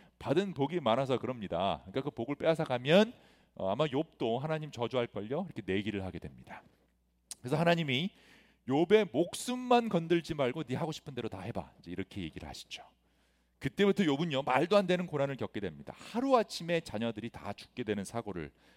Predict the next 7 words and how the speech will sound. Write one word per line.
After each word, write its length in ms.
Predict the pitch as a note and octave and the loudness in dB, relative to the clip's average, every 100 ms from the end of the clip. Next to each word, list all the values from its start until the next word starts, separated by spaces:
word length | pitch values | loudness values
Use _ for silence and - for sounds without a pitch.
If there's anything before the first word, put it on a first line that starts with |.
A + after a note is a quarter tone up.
| _ | _
당하게 320 | - F2+ E2+ | -8 -6 -6
되죠. 320 | D2+ C2+ - - _ | -8 -12 -14 -20 _
또 80 | F3 | -6
하루아침에 540 | F3+ B3+ A3 - G3 | -2 2 2 2 -4
그 100 | - | -4
많던 380 | D3+ A#2+ - C#3 | 0 0 0 -4
재산들이, 640 | G2+ F#2+ G#2+ F#2 F#2 F3+ | -4 -4 -6 -6 -4 -4